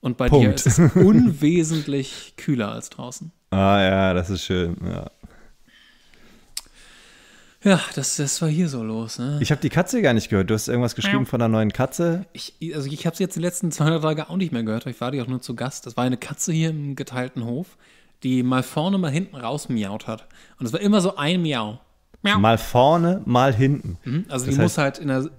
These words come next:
Speaker 1: entweder hier oder in der sechzehn sein. Ich glaub sogar eher bei euch. Ja, wir wissen ja die Straße nicht. Äh, ähm, und
Speaker 2: <laughs>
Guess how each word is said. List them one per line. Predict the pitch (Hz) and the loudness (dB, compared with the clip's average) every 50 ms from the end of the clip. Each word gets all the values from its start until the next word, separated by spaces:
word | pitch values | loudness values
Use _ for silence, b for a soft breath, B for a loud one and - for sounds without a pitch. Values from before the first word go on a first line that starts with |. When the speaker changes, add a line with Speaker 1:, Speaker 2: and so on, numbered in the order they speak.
| - _ | -10 _
Speaker 1:
entweder | 156 151 143 - 147 131 | -6 -6 -4 -4 -4 -4
hier | 120 143 190 226 240 | -2 0 -2 -2 -2
oder | 190 156 143 | -6 -8 -6
in | 139 | -6
der | 135 123 | -6 -6
sechzehn | 127 131 139 - - - 160 | -6 -6 -8 -10 -12 -10 -8
sein. | 160 156 151 | -6 -6 -6
Ich | 147 | -6
glaub | - 127 - | -6 -6 -6
sogar | - 127 131 139 | -6 -6 -6 -6
eher | 135 127 120 | -6 -6 -6
bei | 117 120 | -6 -8
euch. | 127 131 151 185 | -8 -8 -10 -10
Ja, | 214 - - - _ - - _ - - _ _ - _ - _ _ _ _ _ _ - - 123 | -12 -14 -18 -20 _ -20 -20 _ -20 -20 _ _ -20 _ -20 _ _ _ _ _ _ -20 -20 -20
wir | 120 107 | -20 -18
wissen | 104 - - | -16 -16 -14
ja | 104 95 | -14 -14
die | - | -14
Straße | - - 110 104 - - 120 | -16 -16 -18 -18 -18 -20 -20
nicht. | 120 - b b b b b b b b b b b _ _ | -20 -20 b b b b b b b b b b b _ _
Äh, | 131 123 120 117 117 117 113 113 110 110 110 110 110 107 110 117 - _ _ _ _ _ _ _ _ _ _ _ _ _ _ _ - - _ _ _ _ _ _ _ _ _ _ _ - _ _ _ _ _ _ _ _ _ _ _ _ _ _ B B B B B B B B B _ _ | 0 0 2 2 2 0 -2 -2 -2 -4 -4 -4 -4 -6 -6 -8 -12 _ _ _ _ _ _ _ _ _ _ _ _ _ _ _ -20 -20 _ _ _ _ _ _ _ _ _ _ _ -20 _ _ _ _ _ _ _ _ _ _ _ _ _ _ B B B B B B B B B _ _
ähm, | - 131 131 127 127 127 127 139 339 - | 0 2 4 4 2 2 4 4 4 6
und | 135 139 | 6 4
Speaker 2:
<laughs> | 403 | 4